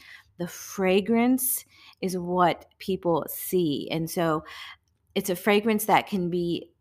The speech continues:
seen. It's a fragrance that can be smelled, but it's the same exact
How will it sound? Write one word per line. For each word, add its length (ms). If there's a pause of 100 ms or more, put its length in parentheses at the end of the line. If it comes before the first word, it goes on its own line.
(120)
seen. 640
It's 120
a 60
fragrance 380
that 160
can 120
be 240
smelled, 800 (360)
but 120
it's 200
the 120
same 480
exact 520